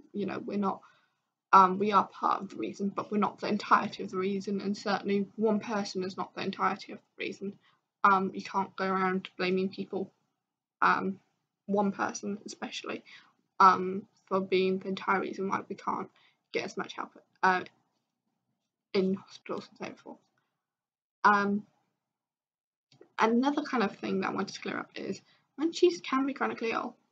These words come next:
I'm both a munchie and chronically ill. I have a dog. Um, so many people I know with Munchausen have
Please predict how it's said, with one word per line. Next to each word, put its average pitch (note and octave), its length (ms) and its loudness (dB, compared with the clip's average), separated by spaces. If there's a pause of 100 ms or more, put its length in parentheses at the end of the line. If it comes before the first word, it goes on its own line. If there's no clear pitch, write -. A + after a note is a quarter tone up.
I'm A3+ 240 0
both A3 240 -6
a - 20 -6
munchie A3+ 380 -4
and B3+ 120 -4
chronically E4+ 460 -8
ill. B3+ 200 -8 (760)
I G3 140 0
have A3+ 160 -2
a - 60 -4
dog. D4+ 340 -2 (1160)
Um, A#3 400 4 (2750)
so - 380 2
many G#3 300 4
people - 520 -8
I - 140 -2
know - 240 -8
with - 140 -12
Munchausen - 480 -10
have - 500 -8